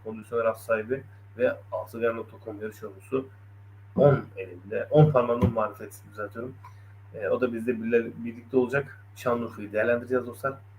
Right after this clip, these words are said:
Bu yayın üzerinde tekrardan, e, Metin abi çok teşekkür ediyorum.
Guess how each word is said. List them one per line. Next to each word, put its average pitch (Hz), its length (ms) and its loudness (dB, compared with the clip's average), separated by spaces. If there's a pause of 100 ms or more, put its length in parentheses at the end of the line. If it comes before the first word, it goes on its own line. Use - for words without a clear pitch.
(480)
Bu 135 140 6
yayın 143 160 10
üzerinde 131 320 4
tekrardan, 117 560 0
e, 95 360 -2 (180)
Metin 107 220 -10
abi 101 200 -4
çok - 180 -18
teşekkür 123 300 -6
ediyorum. 135 260 2